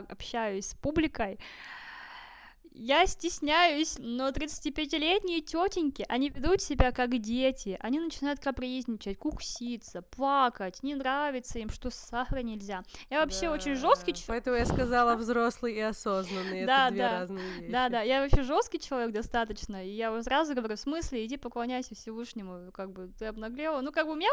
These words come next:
Speaker 1: вот такой подход, это мой подход, э, он не всем
Speaker 2: Мгм.
Speaker 1: подходит. У меня принцип: работайте со своим навсом. Работайте, работайте. Прежде чем, а, судить других, что они неправильно питаются, начинайте с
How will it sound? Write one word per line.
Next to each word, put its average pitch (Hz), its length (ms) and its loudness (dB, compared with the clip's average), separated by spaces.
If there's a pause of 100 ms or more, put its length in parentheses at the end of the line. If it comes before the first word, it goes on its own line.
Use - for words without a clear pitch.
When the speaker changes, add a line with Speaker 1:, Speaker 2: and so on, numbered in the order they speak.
Speaker 1:
вот - 60 2
такой 330 260 4
подход, - 380 0
это 359 160 2
мой 311 240 0
подход, 202 560 -4
э, 202 360 -6
он 381 80 -2
не 370 100 -2
всем 208 260 4
Speaker 2:
Мгм. - 20 -4
Speaker 1:
подходит. 254 560 4 (280)
У - 40 -8
меня 285 400 2
принцип: 285 400 -2
работайте 247 480 0
со - 80 -2
своим 240 360 -4
навсом. 226 460 -2 (500)
Работайте, 226 680 2 (120)
работайте. 226 760 0 (200)
Прежде 285 400 2
чем, 269 460 -2
а, 196 400 -4
судить 247 400 -4
других, 240 480 2
что - 180 -6
они 240 100 -2
неправильно 226 480 -4
питаются, 247 800 -4
начинайте 240 800 -6
с - 180 -12